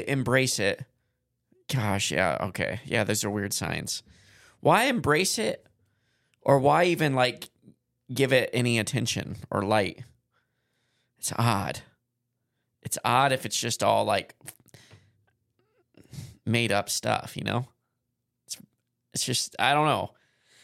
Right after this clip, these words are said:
'Cause it, you don't normally, I don't know. This, it's just, I can't wrap my, I can't make sense of it yet.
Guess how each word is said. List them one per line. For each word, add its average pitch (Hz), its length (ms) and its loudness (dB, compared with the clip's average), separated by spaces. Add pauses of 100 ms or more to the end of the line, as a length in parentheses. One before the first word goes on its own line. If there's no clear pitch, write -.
(140)
'Cause 165 140 2
it, 165 160 0
you 170 140 2
don't 175 180 2
normally, 156 500 2
I 151 140 -2
don't 143 140 0
know. 131 260 -2
This, - 380 -10
it's 117 160 -8
just, 113 160 -4 (500)
I 127 80 2
can't 156 240 0
wrap 143 140 4
my, 131 180 2
I 135 80 4
can't 151 220 -2
make 143 140 0
sense 139 260 -2
of - 80 -6
it - 80 -4
yet. 71 240 -2